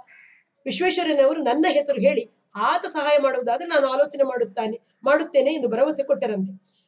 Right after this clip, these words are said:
ವಿಶ್ವೇಶ್ವರಯ್ಯನವರು ಯಾವ ರೈಲಿನಲ್ಲಿ ಪ್ರಯಾಣ ಮಾಡಿದರೋ ಅದೇ ರೈಲಿನ ಇನ್ನೊಂದು ಕಂಪಾರ್ಟ್ಮೆಂಟ್ ಅಲ್ಲಿ ನಾವು ಒಂದು ಇಪ್ಪತ್ತೈದು ಮಂದಿ ಹೊರಟೆವು. ಬೆಂಗಳೂರಿನಿಂದ ಹೊರಡುವುದಕ್ಕೆ,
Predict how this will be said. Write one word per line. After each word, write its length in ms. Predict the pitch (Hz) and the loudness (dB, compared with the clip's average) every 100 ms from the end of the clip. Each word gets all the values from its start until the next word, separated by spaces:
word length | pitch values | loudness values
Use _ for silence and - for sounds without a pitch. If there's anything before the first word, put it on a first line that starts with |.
| - | -8
ವಿಶ್ವೇಶ್ವರಯ್ಯನವರು 960 | 277 330 330 320 285 277 269 269 339 - _ - | -4 -2 -2 2 4 4 4 0 -4 -10 _ -4
ಯಾವ 240 | 277 285 | 4 4
ರೈಲಿನಲ್ಲಿ 560 | 269 269 320 311 285 269 | 4 2 2 0 0 -4
ಪ್ರಯಾಣ 360 | 254 240 285 285 | -4 -2 0 0
ಮಾಡಿದರೋ 500 | 254 226 320 254 - _ - | -2 -6 -4 -4 -6 _ -4
ಅದೇ 220 | 277 294 | 4 6
ರೈಲಿನ 320 | 262 285 285 | 6 4 4
ಇನ್ನೊಂದು 340 | 262 277 320 311 | 0 0 -4 -2
ಕಂಪಾರ್ಟ್ಮೆಂಟ್ 640 | 277 - 247 190 233 302 | -2 -2 -8 -6 -6 -4
ಅಲ್ಲಿ 200 | 320 294 | -6 -4
ನಾವು 220 | 254 247 | -4 -4
ಒಂದು 180 | 240 240 | -6 -8
ಇಪ್ಪತ್ತೈದು 640 | - - 359 349 277 233 | -16 -6 -4 -4 -6 -6
ಮಂದಿ 360 | 240 294 311 - _ _ - | -8 -8 -10 -12 _ _ 0
ಹೊರಟೆವು. 380 | 285 190 202 - - _ _ _ _ _ _ _ _ - 208 | 2 2 -4 -8 -18 _ _ _ _ _ _ _ _ -14 2
ಬೆಂಗಳೂರಿನಿಂದ 640 | 277 330 381 359 330 320 | 2 4 4 2 0 0
ಹೊರಡುವುದಕ್ಕೆ, 1000 | 269 262 320 311 277 269 240 277 - _ | 0 0 -2 0 0 0 0 -4 -6 _